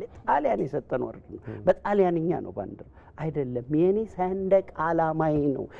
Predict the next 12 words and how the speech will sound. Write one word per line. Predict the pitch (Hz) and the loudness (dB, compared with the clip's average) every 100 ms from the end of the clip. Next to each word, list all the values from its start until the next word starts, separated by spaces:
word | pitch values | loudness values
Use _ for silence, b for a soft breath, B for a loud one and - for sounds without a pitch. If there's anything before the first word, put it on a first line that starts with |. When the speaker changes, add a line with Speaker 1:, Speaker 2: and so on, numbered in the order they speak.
| B | B
Speaker 1:
መገለጫዬ | 156 175 139 170 175 165 151 151 | 4 4 4 4 4 2 0 0
ነው። | 139 | 0
ያንተ፣ | 131 190 208 - 165 | 0 0 -2 -2 -4
ያንቺ፣ | 165 202 202 196 151 | -2 -6 -6 -8 -4
የእሷ፣ | 185 202 - 190 151 | -4 -4 -4 -4 -2
የሁላችን | 175 - 226 208 202 202 - - 247 - B B | -4 -4 -2 0 2 0 -2 -10 -10 -10 B B
ማሰባሰቢያ፣ | 160 190 190 214 208 208 - 185 170 139 | 2 2 0 0 2 2 0 0 0 0
የልጆቻችን፣ | 233 233 220 220 214 - 190 | -2 -2 -2 -4 -6 -8 -4
የአባቶቻችን፣ | 190 185 214 208 226 220 - 185 | -2 0 -2 -4 -4 -4 2 4
የእናቶቻችን፣ | 196 220 226 214 - 226 208 185 | 4 0 -4 -6 -10 -2 4 4
የአያቶቻችን፣ | 190 226 226 233 - 226 - 196 - B B - 190 | 6 4 2 -2 -2 -6 0 0 0 B B 2 8
የሁላችንም | 247 294 285 - 359 359 480 480 - - - - 359 415 | 10 10 6 4 4 4 2 -4 -4 -14 -6 4 6 6